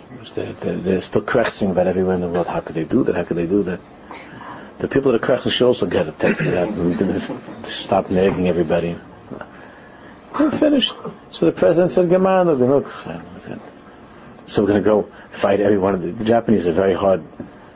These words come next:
to fight. You know, they're very, they were very, very stark. And they were,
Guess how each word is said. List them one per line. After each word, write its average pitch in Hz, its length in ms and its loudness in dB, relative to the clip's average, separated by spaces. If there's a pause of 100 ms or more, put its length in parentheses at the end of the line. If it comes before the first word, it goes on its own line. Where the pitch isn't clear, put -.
(220)
to - 80 -4
fight. 85 360 -2
You 85 80 -2
know, 87 100 0
they're 90 80 2
very, 90 300 2
they - 180 0
were 85 140 2
very, 95 260 2
very 85 380 0 (100)
stark. - 420 -4 (1080)
And 90 240 0
they 92 100 4
were, 92 340 4